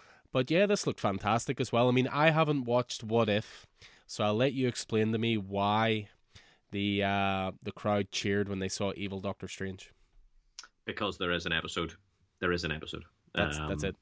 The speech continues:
Speaker 1: <laughs>
Speaker 2: uh, uh,
Speaker 1: Everyone
Speaker 2: the,
Speaker 1: cheered
Speaker 2: the,
Speaker 1: like
Speaker 2: the
Speaker 1: this was the most momentous thing in the world.
Speaker 2: Yeah, it was. That's exactly why. There's a full episode, uh, about, you know, what if Doctor Strange had lost his heart instead of his hands.
Speaker 1: Uh-huh.
Speaker 2: Uh, and in that, without, well,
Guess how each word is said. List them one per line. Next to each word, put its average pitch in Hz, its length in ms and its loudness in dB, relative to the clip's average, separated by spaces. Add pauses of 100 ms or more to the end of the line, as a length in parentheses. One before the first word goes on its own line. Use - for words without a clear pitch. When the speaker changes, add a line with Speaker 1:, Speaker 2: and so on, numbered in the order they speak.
(500)
Speaker 1:
<laughs> - 20 -2 (260)
Speaker 2:
uh, 104 40 4
uh, 85 320 4
Speaker 1:
Everyone 104 240 8
Speaker 2:
the, - 60 4
Speaker 1:
cheered 139 200 8
Speaker 2:
the, - 40 12
Speaker 1:
like 156 140 10
Speaker 2:
the 147 60 10
Speaker 1:
this 135 120 6
was 131 100 4
the 135 60 6
most 135 240 4
momentous 113 540 2
thing 113 180 0
in 113 80 -2
the 110 60 0
world. 110 120 4
Speaker 2:
Yeah, 117 280 8
it 131 160 4
was. 123 340 4
That's 123 300 0
exactly 107 340 -2
why. 95 240 0
There's 95 200 -4
a 95 40 -8
full 110 220 0
episode, 95 520 -2 (240)
uh, 87 500 0
about, 85 600 -2
you 90 80 -8
know, 90 100 2
what 85 200 4
if 87 100 -4
Doctor 87 260 0
Strange 85 540 0
had 82 340 0 (180)
lost 80 360 -2
his 82 140 0
heart 85 260 2
instead 87 300 -2
of 80 80 -4
his 82 120 -2
hands. 87 360 2 (240)
Speaker 1:
Uh-huh. 104 260 -2 (240)
Speaker 2:
Uh, 82 400 2
and 85 180 4
in 85 120 2
that, 85 280 2 (500)
without, 85 300 0
well, 87 240 4